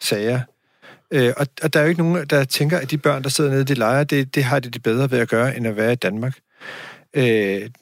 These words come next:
de har selvfølgelig meget bedre af at være i Danmark. Det, der er udfordringen for, for os, det er jo, at de børn har nogle forældre, som har valgt at rejse til nogle af de her konfliktområder, og som har tilsluttet sig et kalifat.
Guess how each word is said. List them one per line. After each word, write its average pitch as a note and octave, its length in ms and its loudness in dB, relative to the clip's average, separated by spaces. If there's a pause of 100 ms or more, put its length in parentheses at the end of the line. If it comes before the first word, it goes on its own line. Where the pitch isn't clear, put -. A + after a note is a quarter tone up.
(160)
de E3+ 60 2
har D#3+ 60 4
selvfølgelig D3+ 320 0
meget C3+ 200 4
bedre C#3+ 260 4
af B2+ 200 -2
at A2 60 -4
være B2+ 160 2
i B2+ 40 0
Danmark. B2 340 -4 (840)
Det, E3+ 100 4
der F3 80 2
er C3+ 80 4
udfordringen C3+ 540 -2
for, C3+ 120 -2 (100)
for C#3 140 2
os, D#3 360 0
det D3+ 100 2
er C3+ 60 4
jo, C#3+ 100 4
at C#3+ 160 -4
de D#3 60 -4
børn C3+ 220 0
har D3+ 160 -4
nogle E3 120 -4
forældre, G3+ 380 -2 (800)
som C#3+ 360 0 (140)
har C3+ 160 0
valgt D#3+ 280 0 (120)
at C#3+ 120 0
rejse A#2+ 280 0
til D#3+ 340 0 (200)
nogle C#3+ 180 2
af D3 60 2
de C#3+ 80 0
her B2+ 40 0
konfliktområder, C#3+ 720 0 (180)
og D3+ 120 2
som C#3 120 2
har C3 80 2
tilsluttet D3 480 0
sig A#2+ 260 0
et A#2 100 -8
kalifat. A2 540 -4